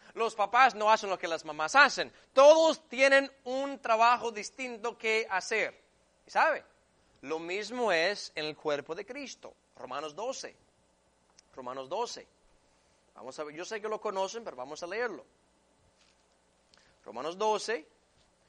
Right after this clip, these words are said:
versos cuatro a ocho. Doce, versos cuatro a ocho. Dice, "Porque de la manera que en un cuerpo tenemos muchos miembros,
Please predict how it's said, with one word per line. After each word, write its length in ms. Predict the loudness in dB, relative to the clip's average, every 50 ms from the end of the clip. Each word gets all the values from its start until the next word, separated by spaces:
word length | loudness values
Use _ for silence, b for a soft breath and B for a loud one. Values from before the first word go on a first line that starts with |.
| _ _ _
versos 400 | -8 -6 -6 -6 -6 -8 -10 -10
cuatro 480 | -4 2 4 4 4 4 0 -8 -6 -2
a 140 | -2 0
ocho. 340 | 0 -2 -4 -6 -10 -16 -16 _ _ _ _ _ _ _ _ _ _ _ _ _ _ _ _ _ _ _ _ _ _ _ _ _ _ _ _ _ _ _ _ _ _ _ _ _ _ _ _ _ _ _ _ _ _ _ _ _ _ _ _ _ _ _ _ _ _ _ _ _ _ _ _ _ _ _ _ _ _ _ _ _ _ _ _ _ _ _ _ _ _ -20 -20 b b b b b b b b b b b _ _
Doce, 600 | -6 -4 -4 -4 -4 -4 -6 -6 -6 -6 -8 -12 _ _ _ _ _ _ _ _ _ _ _ _ _ _ _ _ _ _ _ _ _ _ _ _ _ _
versos 380 | -6 -6 -6 -6 -6 -14 -16
cuatro 360 | -8 -2 0 0 0 0 0
a 60 | 2 2
ocho. 220 | 2 2 0 -4
Dice, 260 | -8 -6 -6 -6 -8
"Porque 300 | -6 -6 -8 -6 -2 -2
de 40 | 0
la 60 | 0
manera 460 | 0 -2 -2 -2 0 0 0 0 0
que 100 | 0 -2
en 80 | -4 -4
un 140 | -4 -8 -8
cuerpo 500 | -2 2 2 2 2 2 -4 -8 -10 -6
tenemos 380 | -4 -4 -4 -4 -6 -8 -10
muchos 420 | -8 -6 -6 -6 -6 -6 -8 -8 -6
miembros, 640 | -4 -2 -2 -2 -4 -8 -16 -18 -20 -20 -20 -20